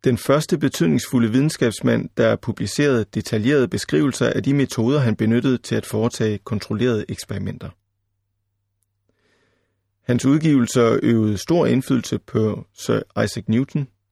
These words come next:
der var yngre end Boyle. Gav økonomisk støtte til, at Bibelen kunne blive oversat til mange sprog.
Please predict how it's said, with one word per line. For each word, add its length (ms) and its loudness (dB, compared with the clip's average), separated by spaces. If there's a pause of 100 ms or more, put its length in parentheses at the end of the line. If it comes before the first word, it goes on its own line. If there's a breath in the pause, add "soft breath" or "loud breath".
der 60 2
var 160 2
yngre 440 0
end 100 -2
Boyle. 320 -8 (2250)
Gav 340 2
økonomisk 600 2
støtte 320 0
til, 140 -2
at 120 0
Bibelen 300 0
kunne 220 -2
blive 160 -2
oversat 500 0
til 140 -4
mange 220 -2
sprog. 320 -8